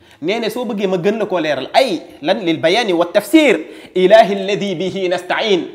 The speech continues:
Yàlla mi nga xamante ci moom laay sakkoo ndimbal, sakkuwuma ndimbal ci kenn ku dul Yàlla buur bi subhanahu wa taala. "خالق السماوات والأرض، الذي نصب الجبال، ومهد الأرض وخيم السماء." Nee na ci kookee laay sakku ndimbal.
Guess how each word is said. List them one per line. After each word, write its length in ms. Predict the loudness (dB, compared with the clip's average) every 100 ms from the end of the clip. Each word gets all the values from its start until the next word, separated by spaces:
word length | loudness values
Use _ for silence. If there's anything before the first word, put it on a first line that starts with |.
| -18 -4
Yàlla 280 | 0 2 2
mi 80 | 2
nga 80 | -2
xamante 320 | -2 -2 -2 -4
ci 80 | -2
moom 220 | 0 2
laay 160 | 0 0
sakkoo 300 | -6 -4 -4
ndimbal, 560 | -2 2 2 2 -8 -10
sakkuwuma 440 | -4 -4 -2 -4
ndimbal 280 | -2 0 -2 -2
ci 60 |
kenn 180 | -4 -4 -4
ku 80 | -2
dul 140 | 0
Yàlla 220 | 0 0 -2
buur 140 | -4
bi 40 | -6
subhanahu 440 | -10 -6 -4 -2
wa 80 | 0
taala. 360 | 4 4 2 -4 -14 -20 -10
"خالق 760 | 2 6 8 8 8 6 4 -2
السماوات 760 | -2 0 2 2 4 6 4 4
والأرض، 460 | 0 4 2 0 -6 -14 -20 -20 -8
الذي 360 | -2 2 2 2
نصب 260 | 2 2 2
الجبال، 640 | 2 4 8 10 10 6 2 -10 -18 -20 -20 _ _ -16
ومهد 460 | -10 -8 -8 -6 -4
الأرض 340 | -2 -4 -4
وخيم 460 | -8 -4 -4 -4 -8
السماء." 480 | -10 -14 -12 -12 -12 -16 _ _ _ _ _ _ _ -4
Nee 120 | 0
na 80 | 0
ci 80 | -2
kookee 320 | -2 0 2
laay 120 | 0 0
sakku 240 | -4 -4
ndimbal. 320 | -6 -4 -6